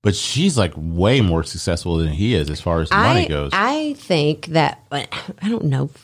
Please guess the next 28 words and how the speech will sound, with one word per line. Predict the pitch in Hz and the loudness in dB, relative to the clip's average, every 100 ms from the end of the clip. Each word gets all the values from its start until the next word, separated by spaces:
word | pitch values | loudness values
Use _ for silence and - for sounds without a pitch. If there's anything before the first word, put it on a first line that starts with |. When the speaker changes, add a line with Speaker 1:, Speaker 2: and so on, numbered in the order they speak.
| _ _ | _ _
Speaker 2:
I | 185 | -6
don't | 180 | -4
know | 147 | -4
shit | - - | -6 -8
about | 127 113 - | -8 -10 -10
dick, | 101 - - _ | -12 -12 -20 _
but | - 151 - - - - - | -4 -4 -4 -14 -20 -12 -2
I | 180 226 | 0 2
would | 214 | 2
assume | 185 - 175 | 0 0 2
that | 165 151 | 0 -2
she's | - - 190 185 | -2 0 0 2
doing | 175 170 160 | 2 4 2
it. | |
It's | 139 - | 0 0
all | 147 170 | 0 0
pub-, | - 196 165 160 - | 0 -2 -2 -4 -6
publicity | - 156 180 202 180 160 | -4 0 0 2 2 2
because | 156 151 170 160 | 2 0 0 0
her | 170 | -2
sister | 170 - 214 - 170 | -4 0 -2 2 2
is | 160 160 | 2 2
dating | 156 156 151 147 147 | 2 4 4 2 0
a | 147 | -2
white | 143 147 139 135 | 0 2 2 -2
tattooed | - 139 139 - 139 135 | -4 -4 -2 0 0 0
dude. | - 123 69 - | -4 -4 -8 -6
Speaker 1:
Mm. | 82 80 78 76 73 71 69 | -2 0 0 -2 -4 -6 -10